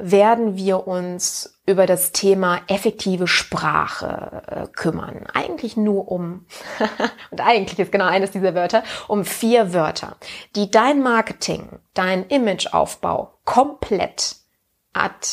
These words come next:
absurdum führen können. Auch in jeglicher persönlicher Kommunikation, also sprachlicher Kommunikation mit deinem Gegenüber.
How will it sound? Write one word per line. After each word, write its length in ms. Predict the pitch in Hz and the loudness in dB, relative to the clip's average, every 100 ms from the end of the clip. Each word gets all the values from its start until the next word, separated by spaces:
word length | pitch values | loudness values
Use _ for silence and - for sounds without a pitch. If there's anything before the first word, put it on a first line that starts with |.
| - - _ - | -10 -16 _ -8
absurdum 540 | - - 165 156 - | -6 0 2 2 -2
führen 320 | - 170 - | -6 -6 -8
können. 260 | - 175 214 - - - | -8 -8 -8 -10 -4 0
Auch 160 | 214 | 0
in 120 | 196 | 2
jeglicher 520 | 185 226 247 226 196 190 | 2 2 2 4 2 2
persönlicher 640 | - 185 165 185 175 165 | -4 -2 0 0 0 -2
Kommunikation, 840 | 165 170 160 156 - 165 - 180 | -4 -8 -6 -6 -6 -8 -6 -4
also 140 | 196 156 | -2 -2
sprachlicher 460 | - - - 196 | -2 -2 -2 -2
Kommunikation 760 | 196 208 202 202 - 208 - 214 | 0 0 0 -2 -2 -4 0 -2
mit 140 | 214 | 0
deinem 200 | 208 208 | 0 0
Gegenüber. 420 | 208 214 208 220 | 0 0 0 0